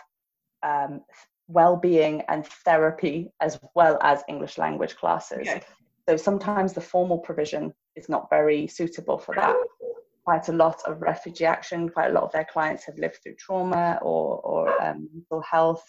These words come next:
Speaker 1: um, problems or psychological, um, difficulties. So for them,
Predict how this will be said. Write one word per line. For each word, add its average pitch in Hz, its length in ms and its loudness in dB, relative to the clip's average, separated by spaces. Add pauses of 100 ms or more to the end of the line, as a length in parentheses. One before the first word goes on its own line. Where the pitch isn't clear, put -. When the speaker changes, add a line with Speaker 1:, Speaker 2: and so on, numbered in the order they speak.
Speaker 1:
um, 156 300 2
problems 160 680 -4
or 156 180 -10
psychological, 156 960 -2 (260)
um, 147 480 -6 (380)
difficulties. 170 760 -8
So 151 240 6 (520)
for 175 140 -4
them, 190 520 4